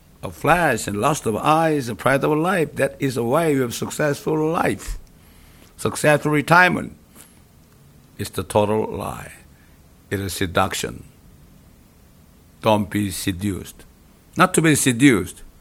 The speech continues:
you must receive all the words of God and meditate and obey his word. Nothing else. I bless all of you in the name of Lord Jesus Christ.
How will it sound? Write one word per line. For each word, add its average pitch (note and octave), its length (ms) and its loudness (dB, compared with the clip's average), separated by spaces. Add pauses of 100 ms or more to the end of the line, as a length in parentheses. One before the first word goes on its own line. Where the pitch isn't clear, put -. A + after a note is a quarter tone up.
(340)
you G#2 120 -2
must A2 300 -2
receive G#2+ 360 -2
all B2+ 460 4
the A#2 140 -4
words A#2+ 340 2
of A2+ 160 -4
God B2+ 280 4
and A#2 140 0
meditate B2+ 720 4 (300)
and A#2 240 0
obey A2+ 540 6
his G#2+ 260 -4
word. G2 380 -4 (760)
Nothing G#2 340 0
else. - 400 -12 (1500)
I F#2 60 -8
bless A2 340 0
all G#2 200 2
of G2 100 -2
you G2+ 120 -4
in G2+ 140 -4
the F#2 100 -6
name A2 280 2
of A2 100 0
Lord A2+ 220 4
Jesus G#2+ 300 0
Christ. - 500 -6